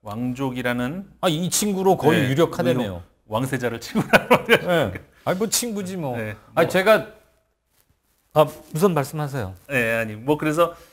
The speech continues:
Speaker 1: 어, 그래서 이제 국제사회도 찍소리를 못 하잖아요. 잘 미국도 그냥 얼버무리고 넘어가려고 하고 있고, 이게 다 뭐냐면은 바로 그거, 그 사우디아라비아가 어마어마한 돈을 들여가지고 이천삼십 년까지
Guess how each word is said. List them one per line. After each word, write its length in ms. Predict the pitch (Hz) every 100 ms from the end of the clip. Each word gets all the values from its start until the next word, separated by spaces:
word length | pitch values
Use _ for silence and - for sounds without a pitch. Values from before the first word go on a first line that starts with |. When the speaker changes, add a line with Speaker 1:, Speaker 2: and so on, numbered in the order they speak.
| _ _ -
Speaker 1:
어, 320 | 123 127 123
그래서 280 | - 180 185
이제 120 | 156
국제사회도 840 | 151 139 180 160 156 147 139 147 139
찍소리를 640 | 226 226 214 165 135 117
못 240 | 104 123
하잖아요. 360 | 139 131 113 98
잘 240 | 101 98 95
미국도 640 | 131 147 143 135 123 - _ -
그냥 200 | 131 117 -
얼버무리고 480 | 135 151 147 127 113
넘어가려고 580 | 104 120 117 107 101
하고 180 | 120 127
있고, 520 | 101 - 98 98 98 _ _
이게 160 | 147 160
다 140 | 156
뭐냐면은 480 | 127 120 117 127 143
바로 240 | 104 113 113
그거, 340 | 101 101 98 _ _ _ _
그 320 | - 123 117 117
사우디아라비아가 720 | 175 165 156 139 123 117 117
어마어마한 600 | 131 165 190 170 160 139
돈을 400 | 117 120 120 110
들여가지고 540 | 113 107 101 98 101 107
이천삼십 580 | 107 - 123 147 143 147
년까지 600 | 120 107 98 104 95